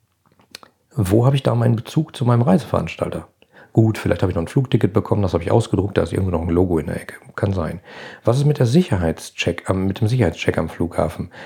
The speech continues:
Habe ich da einen Einfluss auf den Reiseveranstalter? Oder hat der Reiseveranstalter darauf einen Einfluss, äh, dass, dass ich sage, „Oh, das war aber ein schöner Sicherheitscheck, der wird mir mal von dem Reiseveranstalter beschert“?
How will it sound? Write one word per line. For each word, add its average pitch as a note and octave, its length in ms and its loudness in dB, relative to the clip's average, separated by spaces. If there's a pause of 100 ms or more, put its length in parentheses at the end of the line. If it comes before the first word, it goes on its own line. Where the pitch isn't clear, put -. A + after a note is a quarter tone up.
(140)
Habe F#2+ 120 -4
ich F2+ 60 -6
da F2+ 120 2
einen B2 100 2
Einfluss F3+ 400 2
auf C#3 80 -6
den D3+ 120 0
Reiseveranstalter? C3+ 920 0 (300)
Oder F#2 280 2
hat - 100 -2
der F2+ 100 2
Reiseveranstalter G2+ 560 2
darauf F2 340 0
einen F#2 100 -4
Einfluss, G#2+ 560 0
äh, F2+ 280 2
dass, - 320 -6
dass - 160 0
ich G2+ 180 -4
sage, F#2+ 400 0
„Oh, B2 220 0
das F#2+ 260 -2
war G#2 80 4
aber F#2 80 2
ein F2+ 80 -2
schöner C#3 320 2
Sicherheitscheck, C3 560 0
der G#2 160 2
wird A2+ 140 -2
mir G#2 60 2
mal G2 160 2
von - 200 -6
dem - 160 0
Reiseveranstalter A#2 680 0
beschert“? G#2+ 340 0